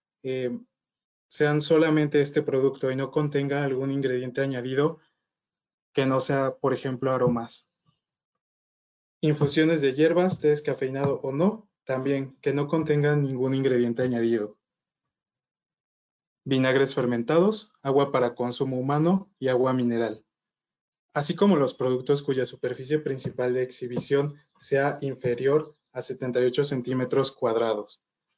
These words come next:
Les mencioné las anteriores excepciones,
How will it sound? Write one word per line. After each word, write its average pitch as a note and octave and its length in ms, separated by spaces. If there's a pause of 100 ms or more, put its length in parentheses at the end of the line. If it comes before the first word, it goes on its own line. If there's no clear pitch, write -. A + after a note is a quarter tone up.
(1400)
Les D3 240
mencioné D3 460
las F#3 200
anteriores C3+ 640
excepciones, C#3 800